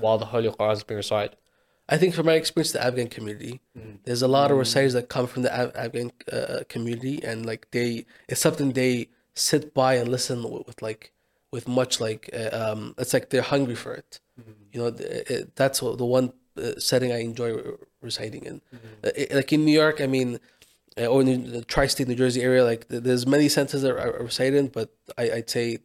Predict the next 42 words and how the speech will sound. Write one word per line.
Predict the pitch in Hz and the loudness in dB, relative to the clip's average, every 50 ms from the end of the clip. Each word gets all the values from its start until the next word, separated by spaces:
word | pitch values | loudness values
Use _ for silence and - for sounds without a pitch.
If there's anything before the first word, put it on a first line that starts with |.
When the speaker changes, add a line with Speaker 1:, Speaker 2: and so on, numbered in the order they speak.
| _ _ | _ _
Speaker 2:
that | - - | -10 -8
Afghan | - 113 120 120 123 113 | -6 -4 -4 -4 -4 -6
community, | - - 120 117 120 120 120 | -6 -8 -6 -4 -4 -4 -4
they, | 113 - - 113 - | -6 -6 -8 -8 -8
they | - - 113 | -8 -10 -10
typically | 113 - - - 120 131 - - 113 | -8 -6 -6 -6 -6 -8 -10 -6 -2
very | 117 117 113 | 0 0 0
receptive | 107 113 - 127 127 _ _ - 117 113 - | -2 -4 -6 -8 -10 _ _ -12 -12 -10 -10
to | - 120 | -10 -10
it. | - - _ - - _ _ _ _ - | -10 -12 _ -20 -20 _ _ _ _ -20
Speaker 1:
Mm. | 120 113 113 110 107 _ _ _ _ _ _ - | -20 -20 -20 -20 -20 _ _ _ _ _ _ 0
Speaker 2:
'Cause | - 143 135 | 2 2 4
so | - 165 160 | 6 6 6
much | 160 147 - - | 6 6 2 0
talent | - 156 143 147 139 135 - | 2 4 4 4 4 4 2
comes | - 151 127 123 - | 0 0 0 0 2
from, | - 131 120 | 0 0 0
from | - - 120 120 | 0 -4 -6 -4
the | 117 110 | -4 -4
Afghan | 113 - 127 123 | -4 -6 -8 -12
community | - - - 123 123 123 131 139 160 170 170 _ _ _ _ - | -12 -8 -6 -4 -4 -2 -2 -4 -4 -4 -6 _ _ _ _ -2
with | 127 131 127 - | -2 -2 -2 -2
Quran | - - 135 131 135 | -2 2 2 4 2
recitation | 131 - 143 131 131 - 135 131 - - 151 156 165 160 | 2 0 -2 -2 -2 -2 -4 -2 0 0 0 0 -2 -6
compared | - - 131 131 120 107 | -10 -10 -8 -6 -6 -6
to | - 117 | -6 -6
other | 113 117 | -8 -8
communities, | - - 123 120 120 123 120 120 | -8 -10 -8 -6 -6 -4 -4 -4
I | 120 | -4
feel | - - 135 135 | -4 -2 -2 -2
like. | 139 147 156 151 - - _ _ _ _ _ _ | 0 -2 -2 -4 -8 -18 _ _ _ _ _ _
So | _ - | _ -6
it's | 113 113 | -4 -2
something | - 135 123 - - 120 113 | 0 -2 -2 -2 -4 -4 -4
that | 113 110 - | -4 -6 -4
they, | - 113 113 113 110 - - - - | -2 -2 -2 -2 -4 -6 -8 -10 -10
um, | - 107 107 104 95 - - - _ _ _ _ - | -8 -6 -6 -8 -8 -12 -14 -18 _ _ _ _ -10
are | 117 120 | -8 -4
more | 117 120 | -4 -4
receptive | 110 104 - 113 110 - _ _ | -4 -4 -6 -8 -10 -12 _ _
to | - - | -14 -14
it. | - - | -14 -14